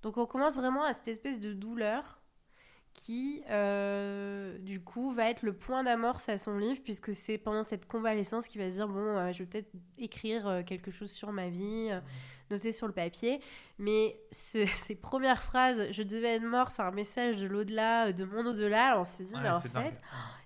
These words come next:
Speaker 1: il y a, il y a son fantôme en train de, de nous parler, quoi.
Speaker 2: Ouais, complètement.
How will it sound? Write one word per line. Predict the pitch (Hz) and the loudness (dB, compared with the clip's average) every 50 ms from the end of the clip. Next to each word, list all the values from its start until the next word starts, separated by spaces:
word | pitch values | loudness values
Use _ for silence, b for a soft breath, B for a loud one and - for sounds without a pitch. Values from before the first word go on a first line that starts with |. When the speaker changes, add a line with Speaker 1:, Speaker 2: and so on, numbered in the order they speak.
| B - | B 0
Speaker 1:
il | |
y | 202 | 0
a, | 202 196 196 - - | 0 0 -2 -6 -2
il | 196 | 0
y | 196 | 0
a | 202 | 0
son | 196 - 202 | 0 -2 -6
fantôme | 190 - - - 240 240 240 - 285 294 320 302 | -8 -6 -2 -2 -2 -2 -2 -2 0 0 2 2
en | 240 196 | 0 0
train | - - 233 233 | 0 0 0 0
de, | 233 220 208 202 190 190 190 196 | 0 -2 -4 -2 -2 -2 -4 -4
de | 196 196 | -4 -4
nous | 202 202 208 | -4 -4 -4
parler, | 202 - 233 220 240 269 302 302 | 2 4 4 4 4 4 0 -2
quoi. | 302 - 190 175 160 170 - - 131 | -4 -4 -4 -4 -4 -4 -10 -8 -6
Speaker 2:
Ouais, | 151 143 135 127 | -4 -2 -4 -4
complètement. | 135 139 131 131 135 131 131 131 123 | -6 -8 -8 -8 -8 -8 -8 -8 -10